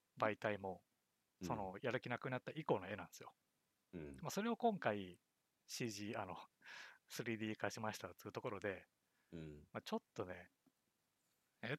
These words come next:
Speaker 1: とは思ってたんですよ。
Speaker 2: うん。
Speaker 1: で、まあ、あの、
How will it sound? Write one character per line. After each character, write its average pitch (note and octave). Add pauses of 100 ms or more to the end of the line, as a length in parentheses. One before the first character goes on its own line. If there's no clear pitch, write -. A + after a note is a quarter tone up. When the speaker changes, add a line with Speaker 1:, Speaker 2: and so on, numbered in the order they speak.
Speaker 1:
と A#2+
は F#2
思 F#2
っ F#2+
て -
た G2
ん F2+
で -
す -
よ。 - (580)
Speaker 2:
う E2
ん。 C2+ (1700)
Speaker 1:
で、 D3+
ま D#3+
あ、 C#3
あ C3
の、 A#2+